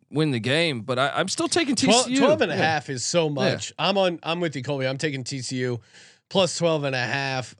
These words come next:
Speaker 2: Um, I'm not, I'm not confident on the money line, but I just think T C U, they've shown an ability to come back. They've shown an ability to come back in dramatic fashion. I just think at the very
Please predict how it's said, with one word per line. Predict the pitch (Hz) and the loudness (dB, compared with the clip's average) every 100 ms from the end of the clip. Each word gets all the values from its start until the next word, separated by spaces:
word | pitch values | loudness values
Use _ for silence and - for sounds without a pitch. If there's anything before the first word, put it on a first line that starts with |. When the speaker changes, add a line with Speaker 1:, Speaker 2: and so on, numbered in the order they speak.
| - | -6
Speaker 2:
Um, | 131 123 117 113 113 113 _ _ - | -4 -2 -2 -4 -8 -12 _ _ -10
I'm | 156 185 | -4 0
not, | 202 170 135 | 0 0 -4
I'm | 160 | -2
not | 180 - | -2 -2
confident | 160 160 160 156 | -2 -2 -2 -2
on | 143 | -2
the | 117 | -4
money | 120 143 | -4 -4
line, | 151 156 175 - _ _ - | -4 -4 -6 -10 _ _ -6
but | 139 180 175 | 2 2 2
I | 147 156 | 0 0
just | 165 160 - | 0 -4 0
think | 165 160 143 - - _ _ _ _ _ - | 2 2 0 -8 -20 _ _ _ _ _ -10
T | 180 202 | -6 -4
C | - 185 208 | -4 -2 2
U, | 208 175 165 - | 2 2 0 -4
they've | 143 160 | -4 -2
shown | 147 185 247 | -2 -4 -2
an | 262 | -2
ability | 160 131 160 170 135 | -2 0 2 2 -2
to | |
come | 117 151 139 | -6 -6 -4
back. | 123 127 131 | -2 -2 -4
They've | 110 113 | -8 -8
shown | 165 | -4
an | 151 | -4
ability | 139 147 135 | -4 -4 -6
to | 113 | -8
come | - 131 | -6 -2
back | 127 127 | -2 -2
in | 117 | -6
dramatic | 117 113 120 123 - | -6 -4 -2 -4 -6
fashion. | - 120 123 - 135 135 - - - - 160 | -6 -4 -2 -4 -4 -4 -8 -20 -20 -6 0
I | 185 | 2
just | 208 175 | 0 -2
think | 185 180 | 0 -2
at | 160 - | -2 -4
the | 147 | -6
very | 123 147 190 190 165 139 131 | -2 2 4 4 2 -2 -6